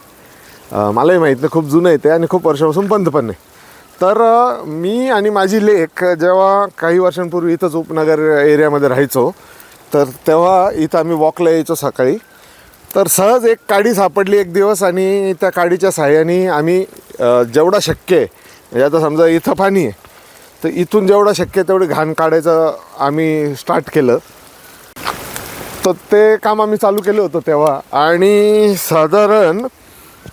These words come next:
अं, दोन अडीच महिने आम्ही ते काम केलेलं होतं. आणि, अं, गरुड जेबचे, अं, जे आपले संदीप भानोसे सर आहे ते, नंतर इथं काही सकाळी सायकलिस्ट येतात, तर ते नंतर आम्हाला जॉईन झाले आणि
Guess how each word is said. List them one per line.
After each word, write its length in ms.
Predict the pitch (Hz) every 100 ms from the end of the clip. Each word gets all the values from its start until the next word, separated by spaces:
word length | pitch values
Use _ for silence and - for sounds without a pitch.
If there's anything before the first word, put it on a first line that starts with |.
| -
अं, 380 | - 110 117 120
दोन 300 | 120 214 240
अडीच 280 | 196 202 214
महिने 280 | 208 196 220
आम्ही 220 | 190 190
ते 60 | 185
काम 220 | 180 175
केलेलं 340 | 170 170 170 170
होतं. 180 | 147
आणि, 420 | 151 160 175 196 226
अं, 720 | 117 131 127 127 131 131 131 131
गरुड 280 | 165 185
जेबचे, 580 | 156 170 160 - 185 190
अं, 1120 | 185 - - - - - - 107 104 98 101 101
जे 80 | 147
आपले 320 | 135 160 156
संदीप 260 | 147 156 160
भानोसे 420 | 147 151 165 160
सर 220 | 165 156
आहे 120 | 113 85 - - - 185
ते, 180 | 175
नंतर 320 | 147 160 160 165
इथं 200 | 165 180
काही 400 | 170 196 208 190 - - - - -
सकाळी 360 | 160 170 185 196
सायकलिस्ट 500 | 165 139 196 196 185
येतात, 280 | 165 127 92 - 151
तर 60 |
ते 400 | 135 - 185 160 - -
नंतर 280 | 139 156 165
आम्हाला 280 | 160 165 160
जॉईन 260 | 160 185
झाले 200 | 156 131
आणि 460 | 147 143 160 185